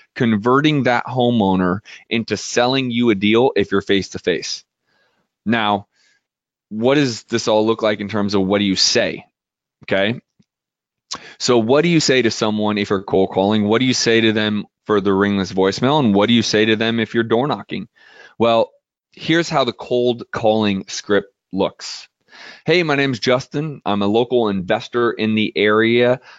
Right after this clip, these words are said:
Um, I'm looking to actually buy a home in your area. Uh, are you interested in selling your home or maybe receiving a cash offer from me?" Now, depending upon what they say, they may say no and hang up on me.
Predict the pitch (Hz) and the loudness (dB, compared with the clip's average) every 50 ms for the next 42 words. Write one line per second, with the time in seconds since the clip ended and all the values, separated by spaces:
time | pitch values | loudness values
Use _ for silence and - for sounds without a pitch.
0 | - - - 104 107 107 104 101 95 85 113 120 127 143 147 156 139 123 104 110 | -10 -4 -2 -2 0 0 0 -2 -2 -2 0 0 0 0 0 0 0 0 0 -2
1 | 110 - 120 113 104 90 107 101 110 113 107 104 104 113 113 110 110 107 104 101 | -2 0 0 0 2 2 2 2 2 2 0 -2 -2 0 0 2 2 2 0 0
2 | - - 104 107 107 104 101 104 98 - - 95 101 101 101 104 104 98 95 92 | 0 -2 -2 -2 -2 0 0 0 0 2 2 2 2 2 2 2 4 4 2 2
3 | 90 90 90 - _ _ - _ - _ - - 92 92 90 90 90 - _ _ | 2 0 -2 -4 _ _ -20 _ -20 _ -4 0 0 2 0 0 -4 -8 _ _
4 | _ _ _ _ _ _ _ _ _ - 110 117 117 120 110 123 135 135 147 135 | _ _ _ _ _ _ _ _ _ -2 0 0 0 0 0 0 -2 -2 -4 -6
5 | - - 135 127 120 113 104 92 - 123 120 127 143 156 156 151 151 151 160 165 | -2 0 0 0 0 0 -2 -2 -2 -2 -2 -2 -2 -4 -4 -2 0 0 0 0
6 | 165 139 113 107 110 110 120 120 113 107 104 - - - 120 120 117 120 113 113 | 2 2 2 2 2 2 2 2 2 0 0 -2 -2 0 0 0 0 0 -2 -4
7 | 101 - 117 107 98 101 107 - 98 98 98 - - 95 95 - - 92 85 87 | -4 -4 -4 -4 -2 -2 -2 0 0 0 0 0 -2 -6 -6 -4 -2 -2 -2 -2
8 | 80 71 - - - _ _ _ _ _ _ _ _ _ _ _ _ _ _ _ | -2 -4 -8 -10 -14 _ _ _ _ _ _ _ _ _ _ _ _ _ _ _
9 | - 107 110 113 113 104 - - 120 120 127 135 135 127 - - 123 120 120 123 | -6 -4 -2 -2 -2 -2 -2 -2 -2 0 2 2 0 0 0 0 2 2 2 2
10 | 123 - - 104 113 110 - - 98 104 101 101 98 - - - - 98 87 87 | 0 -2 -2 0 0 0 0 0 0 0 0 0 -2 -8 -12 -6 -2 0 0 2
11 | 90 101 123 139 131 113 104 104 101 98 98 90 - - 98 98 95 95 98 101 | 2 0 0 0 0 0 0 0 0 -2 -2 -2 -2 -2 0 0 2 2 2 2
12 | 98 98 101 107 117 123 127 113 95 90 90 95 98 104 107 104 - 113 113 113 | 2 2 4 4 4 2 2 0 -4 -4 -6 -6 -4 -4 -4 -2 -2 -2 0 0
13 | 120 127 147 151 | 0 -2 -2 -4